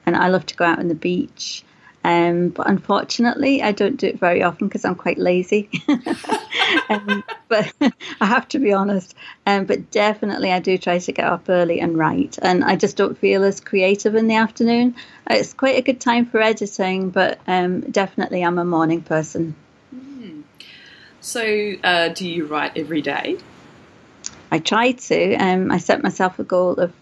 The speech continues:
Speaker 1: five hundred words a day because I think even if you don't feel like writing, if you make yourself do it, it's a sort of an exercise, and, um, it has to grow from there, because if you've got five hundred words, you've got five hundred words,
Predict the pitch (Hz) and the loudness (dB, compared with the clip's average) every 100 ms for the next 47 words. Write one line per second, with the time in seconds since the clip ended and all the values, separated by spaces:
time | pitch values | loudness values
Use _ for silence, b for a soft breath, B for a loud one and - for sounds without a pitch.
0 | _ 175 180 180 185 - - 185 190 185 | _ 0 0 0 -4 -4 -2 2 2 0
1 | - - 165 156 175 202 202 - 175 175 | -14 -10 -4 0 2 2 0 -4 -2 -2
2 | 180 185 170 - B B B B _ 196 | 0 0 0 -4 B B B B _ 0
3 | 190 196 190 190 202 - 196 202 220 220 | 2 2 2 0 -2 -2 0 2 2 2
4 | 214 208 214 - 220 220 202 196 190 190 | 2 2 0 0 2 2 0 -2 0 2
5 | 196 - 196 - 180 175 - 185 185 - | 0 0 -2 0 0 -2 -2 2 2 0
6 | - - - - - 175 170 - - - | -4 -4 -2 -2 0 0 0 -4 -14 -2
7 | 180 180 185 190 B B B B - 175 | 0 2 -2 -6 B B B B 2 4
8 | 170 170 160 - 175 170 165 - - - | 4 2 -4 -4 0 2 0 0 -4 0
9 | 202 - - 165 180 180 180 170 165 165 | -2 -2 -4 0 2 2 0 -2 2 2
10 | 160 156 165 180 175 180 175 - 185 196 | 2 -2 -2 -2 -2 0 0 0 -2 0
11 | 202 202 233 277 285 208 - - - 151 | -2 -2 0 0 -2 -4 -6 -4 -2 -2
12 | 170 160 160 175 185 175 | 0 -2 -2 0 0 0